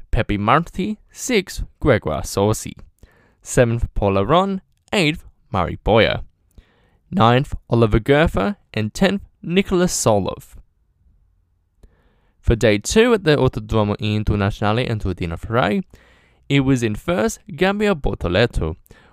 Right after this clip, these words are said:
with a one thirty point three one two. Second,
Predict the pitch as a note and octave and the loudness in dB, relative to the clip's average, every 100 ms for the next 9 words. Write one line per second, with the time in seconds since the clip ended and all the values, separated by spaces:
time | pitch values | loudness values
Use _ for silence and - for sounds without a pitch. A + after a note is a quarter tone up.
0 | - G#2+ A2 G#2 G2 - E3+ F3+ G3 - | -4 0 2 0 0 4 4 4 -2 -4
1 | - A2+ - - G2 - F2 - - G#2 | -2 -2 -4 -2 -2 -2 -6 -6 -4 -2
2 | - - _ _ _ _ _ _ _ - | -2 -8 _ _ _ _ _ _ _ -2
3 | F3 F3+ G3+ G#3+ | 0 2 0 -4